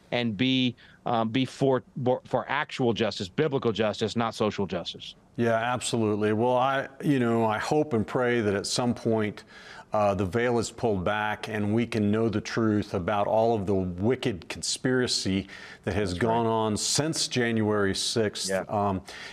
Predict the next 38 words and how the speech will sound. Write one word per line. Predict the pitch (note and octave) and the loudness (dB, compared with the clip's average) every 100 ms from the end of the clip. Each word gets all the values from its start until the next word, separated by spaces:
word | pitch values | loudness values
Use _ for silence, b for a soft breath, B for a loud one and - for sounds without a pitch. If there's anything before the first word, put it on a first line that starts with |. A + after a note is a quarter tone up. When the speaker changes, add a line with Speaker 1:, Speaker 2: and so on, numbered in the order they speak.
| B | B
Speaker 2:
you | |
know, | B2 A#2 | 2 2
I | A#2 | 2
did | C#3 C3 | 2 2
an, | G#2+ A2 - | 2 0 0
I | A#2 | 0
wrote | C3 B2+ A2 | 2 4 4
an | |
article | G#2+ A#2 A2 A2+ | 4 2 2 -2
called | G2 - A2 G#2 | -2 0 0 2
The | |
Most | G#2 A2+ A2 | 2 2 0
Dangerous | B2+ B2 A2 A2 - | -2 0 2 0 0
Speech | - B2 A2+ - | -2 -2 -2 0
by | G#2+ G#2 | 0 0
an | G2+ | 2
American | G2+ G#2+ G#2 F#2+ | 2 0 -2 -4
President. | - A2+ G2 F#2 F2+ B B B B | -2 -2 0 -4 -6 B B B B
And | - | -2
it | G#2 - | -2 2
was, | A2 G2+ - | 0 0 2
uh, | A2 G#2 G2+ | 4 6 4
I | G2 A2 | 4 0
think | - E3+ D#3 | 0 0 2
it | |
was | A2+ A2 - | 2 2 2
in | A2+ G#2 | 0 2
twenty | - C3+ | 2 0
twenty-one | B2+ B2+ A#2 G#2+ A#2 A2+ | 2 2 2 2 4 4
when | G#2 | 4
Joe | F#2+ A2 A#2 | 4 2 4
Biden | A2+ A2+ G#2 | 4 4 0
stood | - C3+ A#2+ | 0 2 2
in | A2 | 2
front | - A#2+ | 2 0
of | G#2+ | 0
Independence | - B2+ C#3+ - C3 B2+ B2+ | 0 2 2 2 0 2 0
Hall | - C3 A2 G2+ A2 - | 0 2 6 6 4 2